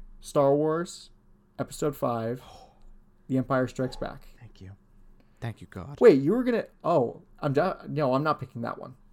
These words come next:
Speaker 1: If that's what you're thinking of. But, so, uh, Star Wars Episode Five, Empire Strikes Back, is a great, is, like, a, a phenomenal sci-fi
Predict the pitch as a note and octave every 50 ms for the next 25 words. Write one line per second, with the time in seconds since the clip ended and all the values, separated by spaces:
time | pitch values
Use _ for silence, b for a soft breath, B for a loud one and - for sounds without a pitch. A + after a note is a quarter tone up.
0 | - b b b b b b b - - - _ _ _ _ - C#3 - D#3 D#3
1 | D#3 - F3+ D3+ C3+ C3+ D#3+ D3+ - B2+ A2+ - - - - - - - - -
2 | - - - - - - - _ - _ - _ - - - - - - - -
3 | - C3 B2 - - - - - - b b b b b b b b b b b
4 | - - - - D3+ C#3 C3+ C3+ C3 C3 B2+ B2 A#2+ - - _ _ B2+ B2 A#2
5 | A#2 A#2 A2 - - - - - F3+ F3+ F3+ E3+ E3 E3 D#3+ D3+ C#3+ D#3 C#3 -
6 | - C#3 B2+ - - A#2+ A#2 A2+ A2+ A2+ B2 B2 - B2+ A#2+ G#2+ - B2+ A#2+ A2+
7 | - - A#2+ A2+ A2+ A#2 - - - - - - - - - - - - - b
8 | b b b b b _ _ _ _ _ _ C3+ C3 C3 C3 B2+ B2 A#2+ A#2 -
9 | - - - - - - - - - - - _ - - - - - - - B2+
10 | - B2 C3 C3+ C3+ B2+ - - B2+ B2+ B2+ C3 B2 A#2+ A#2 - - - - C#3+
11 | - - D3 C#3 C3+ C#3+ C#3+ C#3+ C#3 C3+ - - B2+ B2+ A#2+ - B2+ B2 A#2+ A#2
12 | A#2 A#2